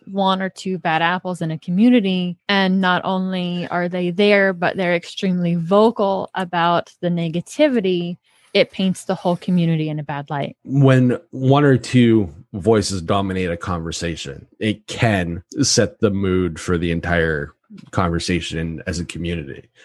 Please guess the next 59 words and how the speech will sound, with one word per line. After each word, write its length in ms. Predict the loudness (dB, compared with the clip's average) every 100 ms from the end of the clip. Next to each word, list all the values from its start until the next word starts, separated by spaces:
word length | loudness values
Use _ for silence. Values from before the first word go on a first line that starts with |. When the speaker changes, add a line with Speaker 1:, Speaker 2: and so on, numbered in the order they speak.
| -4
Speaker 2:
regardless 340 | 2 4 4 2
of 100 | 2
how 100 | 0
big 200 | -2 -4
the 60 |
community 480 | -2 0 0 -2 -12 -16
is. 160 | -18 -4
I'm 140 | 2 4
not 160 | 4
saying 420 | 4 4 4 4
it, 200 | 2 0 -2 -10 -8
it's 180 | -4 -2
a 40 |
big 260 | 0 2 2
or 80 | 0
small 560 | 0 0 2 0 -2 _ _
problem. 380 | 0 2 2 0
I'm 160 | 0 0
just 140 | 0
saying 240 | 0 -2 -4
it's 200 | -10 -8
a 160 | -6 -6
problem. 560 | -6 -8 -8 -12 -20 _ -4
It, 240 | 0 0 2
it 100 | 4
feels 260 | 6 6
like 140 | 4 4
this 160 | 2
weird 260 | 4 4 4
thing 160 | 0
where 100 | 0
it's, 120 | -2 -2
like, 120 | -4 -10 -8
gatekeeping 960 | 0 0 0 -6 -6 -2 -2 -2 -2 -4
and, 260 | -4 -4
like, 200 | -4 -4
th-, 220 | -4 -4 -2
this 200 | -2 0
other 340 | 2 2 2
weird 440 | 0 0 2 2
elements 460 | 2 0 0 -2 -2
in, 340 | -4 -4 -6
we 120 | -4 0
have 140 | 0
in, 100 | 0
like, 180 | -2 -2
generic 480 | -2 2 4 4 2
society 560 | -6 -4 -2 -2 -4
where 100 | -4
it's 160 | -4 -4
like, 220 | -4 -4 _
Oh, 140 | 2 2
well, 260 | 4 2
you're 200 | 4 4
not 220 | 4 2
a 60 | 2
real, 540 | -2 -4 -6 -6 -6 -6
you 120 | -8
know, 180 | -10